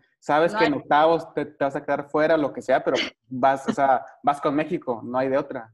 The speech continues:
Speaker 1: O sea, vas,
Speaker 2: Claro.
Speaker 1: vas, vas con tu país. No sé, y, o sea, y como, como comentas, o sea, sí, sí se me hace muy, eh, muy interesante cómo en el femenil hay equipos,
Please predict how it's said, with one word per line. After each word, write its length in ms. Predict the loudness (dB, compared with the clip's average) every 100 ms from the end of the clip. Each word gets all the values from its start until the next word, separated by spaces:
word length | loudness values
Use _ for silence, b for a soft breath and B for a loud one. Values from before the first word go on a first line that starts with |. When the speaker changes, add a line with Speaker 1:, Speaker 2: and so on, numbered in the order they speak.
| _
Speaker 1:
O 40 | -8
sea, 140 | -4
vas, 380 | 2 0 0 -8
Speaker 2:
Claro. 160 | -10 -10 -8
Speaker 1:
vas, 360 | 0 0 -2 -12 -14
vas 380 | -8 0 0
con 120 | 0 -8
tu 100 | -4
país. 320 | -2 -4 -6 _ _ -10
No 80 |
sé, 160 | -2 0
y, 80 | 0
o 40 |
sea, 140 | -2 -6
y 120 | -6 -6
como, 580 | -4 -2 -2 -4 -8 _ _ _ _
como 240 | -6 -4
comentas, 520 | -2 -2 -2 -4 -4 -10
o 40 | -12
sea, 180 | -10
sí, 180 | -10 -10
sí 140 | -6 -6
se 100 | -6
me 60 |
hace 140 | -6 -6
muy, 280 | -6 -4 -2
eh, 160 | -4 -6 -16 _ _ _ _ _
muy 200 | -10 -6 -6
interesante 720 | -6 -10 -8 -6 -6 -4 -6
cómo 280 | -6 -6 -4
en 80 | -6
el 140 | -6
femenil 580 | -8 -8 -6 -4 -6 -8 _ _ _ _ _ -4
hay 160 | -2
equipos, 540 | -2 -2 -8 -4 -4